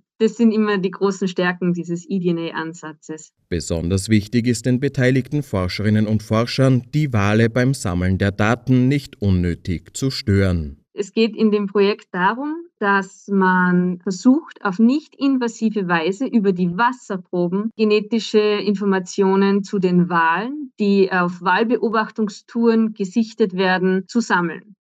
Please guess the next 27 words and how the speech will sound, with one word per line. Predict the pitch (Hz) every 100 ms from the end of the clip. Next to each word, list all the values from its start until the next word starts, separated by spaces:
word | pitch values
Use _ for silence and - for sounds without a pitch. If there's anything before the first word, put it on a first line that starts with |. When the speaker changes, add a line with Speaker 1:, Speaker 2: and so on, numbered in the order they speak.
| _
Speaker 2:
Die | 160 139
Wasserproben | 107 107 123 110 117 110 110
werden | 113 120 117
dabei | 117 127
zum | 117 147 139
Teil | 120 123
sogar | 131 123 123
von | 123 131
den | 127 123
Touristen | 139 123 90 - 101
selbst | 92 104 123 - -
gesammelt, | 127 120 117 113 110 - 143
die |
bei | 131 135
den | 139 131
Projektpartnern | 147 143 107 95 - 101 92 107 107
eine | 107 110
Tour | 110 117 139
gebucht | 147 131 127 - 120
haben | 120 120 120
und | 120 151 -
mehr | 113 113 120
über | 120 117 120
die | 131 -
Tiere | 92 87 82 85
erfahren | 73 98 107 104 120 113
möchten. | 104 104 104 92 73 71